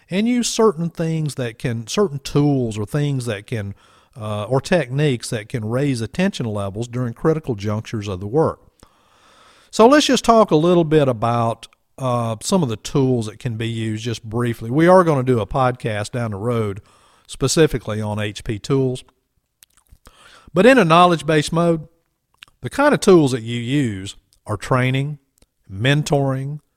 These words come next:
coaching, maybe pairing somebody up with somebody that is skilled. So if, as a supervisor, we have someone who's in a skill-based mode,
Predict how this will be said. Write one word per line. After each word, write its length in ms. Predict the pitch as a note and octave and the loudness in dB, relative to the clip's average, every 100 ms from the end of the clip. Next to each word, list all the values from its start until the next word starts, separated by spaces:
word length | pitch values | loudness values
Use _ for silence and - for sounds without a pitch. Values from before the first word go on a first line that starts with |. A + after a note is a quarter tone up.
| _ _ _ _ | _ _ _ _
coaching, 800 | - D#3 D#3+ - B2+ A#2 B2 C#3+ _ _ _ _ _ _ _ | 2 2 2 0 -2 -2 -4 -10 _ _ _ _ _ _ _
maybe 300 | C#3+ G3+ C#4 | -2 2 2
pairing 440 | A3+ F#3+ F#3 F#3 E3 | 2 0 0 0 0
somebody 540 | - F3+ E3+ D#3 C3+ | -2 0 2 2 2
up 180 | E3 E3 | 0 -2
with 100 | - | -6
somebody 520 | - C#3+ C3+ A#2+ A2 | -6 -4 -2 -2 -4
that 140 | G2+ G#2 | -6 -2
is 220 | C3+ A#2+ | 0 0
skilled. 520 | - A#2+ F#2+ C2+ - _ _ _ _ _ - | -4 -6 -8 -12 -20 _ _ _ _ _ -4
So 520 | G3 F#3 E3 D3 - _ _ _ | 6 6 6 2 -4 _ _ _
if, 300 | - D#3+ C3+ _ _ _ - | 0 0 0 _ _ _ -6
as 140 | D3 | -2
a 80 | C3+ | -2
supervisor, 840 | - C#4 A#3+ B2+ A2 F#2 F2 F#2+ - _ _ _ _ - | 2 2 2 0 0 -2 -8 -16 -18 _ _ _ _ -2
we 200 | G3 B3 | 0 4
have 220 | A3+ F3 | 2 2
someone 480 | - D#3+ D#3 D3 C3 | -2 -2 -2 -4 -2
who's 200 | C3+ A#2 | -4 -4
in 100 | G#2+ | -6
a 80 | G2 | -6
skill-based 680 | - C3+ C3 A2+ G#2+ - | -4 -2 -2 -2 -4 -6
mode, 460 | A#2+ B2 E2+ D2+ | -4 -4 -6 -10